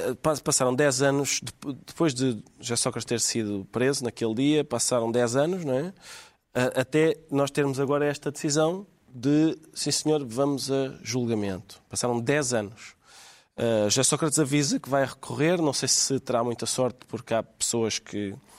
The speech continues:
sabem de direito e tal, que dizem que não há hipótese de recurso, mas ainda assim,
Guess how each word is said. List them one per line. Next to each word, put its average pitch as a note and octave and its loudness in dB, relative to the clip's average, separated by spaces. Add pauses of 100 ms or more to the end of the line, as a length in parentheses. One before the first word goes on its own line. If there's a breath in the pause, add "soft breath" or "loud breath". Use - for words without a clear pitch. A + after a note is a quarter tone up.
(340 loud breath)
sabem G2+ -2
de F#2 -6
direito A2 -2
e G#2 -8
tal, A2 -4
que - -14
dizem G#2+ -6
que A2+ -12
não G2+ -6
há G#2 -4
hipótese - -8
de B2 -4
recurso, F#3+ -2
mas C#3+ 2
ainda F3+ 4
assim, C#3 0